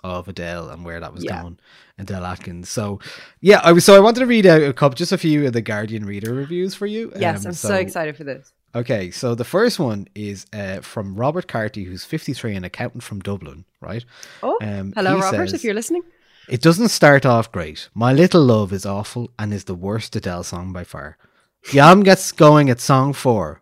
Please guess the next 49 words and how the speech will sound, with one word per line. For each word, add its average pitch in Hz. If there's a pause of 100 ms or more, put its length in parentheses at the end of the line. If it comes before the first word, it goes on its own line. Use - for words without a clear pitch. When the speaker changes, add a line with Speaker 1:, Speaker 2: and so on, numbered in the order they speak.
Speaker 1:
Cry 120
Your 113
Heart 107
Out, 73
but -
trails 160
off 135
towards 120
the 117
end. 82 (420)
I 127
think 175
perhaps 160
a 139
bit 131
of 120
pruning 120
would 104
have 104
helped 95
instead." 80
I 82
think 82
he 82
agrees 82
with -
that. 92 (440)
Um, 110
Speaker 2:
Yeah. 233
Speaker 1:
"Maybe 214
making 175
it 147
around 135
forty-five 151
minutes 156
or 127
so. 76
From 117
the 120
high 156
of 175
twenty-one, 117 (200)
the 101
albums 113
are 98
starting 101
to 92
get 95
weaker." -